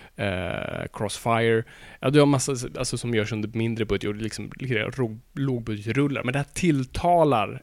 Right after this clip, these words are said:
en generation på ett sätt. Och, och det, folk vill ha den här hårdkokta och framförallt mer förbjudna.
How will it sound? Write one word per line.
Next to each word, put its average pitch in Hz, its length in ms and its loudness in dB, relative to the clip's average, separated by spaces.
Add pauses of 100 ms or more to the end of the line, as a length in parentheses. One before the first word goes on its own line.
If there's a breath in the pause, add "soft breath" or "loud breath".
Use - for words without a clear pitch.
en 117 180 -4
generation 113 680 0
på - 80 -12
ett - 120 -12
sätt. - 240 -10
Och, 131 220 -6
och 123 100 -2
det, - 200 -8 (260)
folk - 280 0
vill 131 60 2
ha - 200 0
den 139 80 0
här 107 120 -6
hårdkokta 131 680 -2
och 131 100 -6
framförallt 185 320 -6
mer 156 140 4
förbjudna. 135 960 2